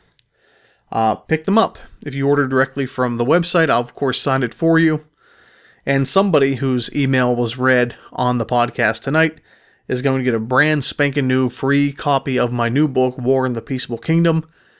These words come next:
The Catanning Raid of seventeen fifty-six, this fall. So you have to wait a little bit, uh, but it's coming. The cover is on Amazon. It's on my website.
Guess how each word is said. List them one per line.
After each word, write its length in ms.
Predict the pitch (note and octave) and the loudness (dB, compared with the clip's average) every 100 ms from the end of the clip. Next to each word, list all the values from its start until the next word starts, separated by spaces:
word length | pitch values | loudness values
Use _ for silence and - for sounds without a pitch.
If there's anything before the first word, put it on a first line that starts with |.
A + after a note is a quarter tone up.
| _ - | _ -14
The 100 | A#2+ | -6
Catanning 520 | B2+ - C3 B2 A#2 | -4 -2 -2 -2 0
Raid 240 | B2 A#2+ | 0 0
of 100 | A2+ | 0
seventeen 380 | - A#2+ A#2+ A#2 | -2 -2 -4 -8
fifty-six, 640 | - - A#2 - A2 - - | -8 -8 -6 -6 -4 -6 -6
this 220 | C#3+ A#2 - | -4 -4 -4
fall. 440 | - C3 A2 - | -2 0 0 -4
So 100 | - | -6
you 40 | D3 | -6
have 100 | E3 | -2
to 60 | |
wait 180 | F3+ F#3 | 0 2
a 40 | A2+ | 0
little 140 | D#2+ | -6
bit, 220 | - - - _ - - - - | -10 -12 -18 _ -20 -20 -20 -4
uh, 260 | A#2 G#2 A2+ | 0 2 0
but 220 | A#2+ G#2 | -2 -2
it's 140 | - | -4
coming. 320 | - C#3+ - - _ _ _ - | -4 -4 -4 -12 _ _ _ -16
The 140 | - | -14
cover 340 | - C3+ B2+ B2 | -4 -2 0 -2
is 120 | A#2 | -2
on 160 | A2+ | -2
Amazon. 520 | C3 C3+ B2+ B2 A#2+ A#2 | 0 0 0 0 0 -4
It's 160 | - | -6
on 220 | G#2+ G#2 - - - _ | -6 -6 -10 -20 -20 _
my 160 | B2 A2+ | -4 -2
website. 480 | A2+ - - - | 0 -2 -6 -10